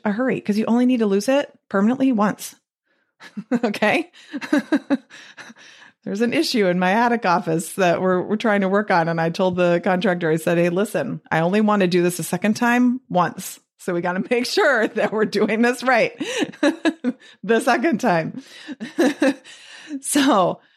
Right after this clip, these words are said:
that's what we really need to work on. Why are we being impatient? We gotta slow ourselves down, understand where the patience is coming from,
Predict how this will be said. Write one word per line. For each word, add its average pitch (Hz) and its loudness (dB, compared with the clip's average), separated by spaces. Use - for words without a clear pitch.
that's 247 0
what 269 0
we 240 0
really 202 2
need 185 0
to 180 2
work 160 -2
on. 139 -2
Why 175 2
are 240 0
we 254 0
being 240 2
impatient? 160 0
We 143 -2
gotta - -4
slow 160 -2
ourselves 233 0
down, 151 2
understand 180 2
where 214 2
the 214 2
patience 214 -2
is 196 0
coming 156 2
from, 147 0